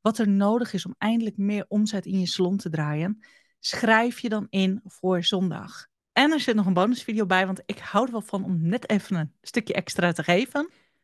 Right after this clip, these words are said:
Dus schrijf je gewoon in voor de gratis salontraining. En daarmee krijg je zelfs nog een secret super early bird mogelijkheid om een plek te claimen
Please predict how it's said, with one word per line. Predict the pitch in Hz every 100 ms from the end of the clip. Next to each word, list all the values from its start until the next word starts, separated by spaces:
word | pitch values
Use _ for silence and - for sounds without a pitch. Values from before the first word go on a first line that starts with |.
| _
Dus | 220 214
schrijf | 269 311 -
je | -
gewoon | 240 220
in | 214 220 165 165
voor | 240
de | 214
gratis | 226 208 202 180
salontraining. | - 170 196 - 233 254 277 427 - _ _ _ _
En | - 233 233 214
daarmee | 196 160 202 285 320 311 330 370 370
krijg | - 254 233 -
je | 190 -
zelfs | 190 - 277 302 -
nog | 240 233 -
een | 190 175
secret | - - 247 - 220 -
super | 220 - 185
early | 208 214 175
bird | 170 160 151 -
mogelijkheid | 180 175 - 165 170 156 233 - - - _ _
om | - 233
een | 220
plek | 214 214
te | - -
claimen | - 185 180 175 175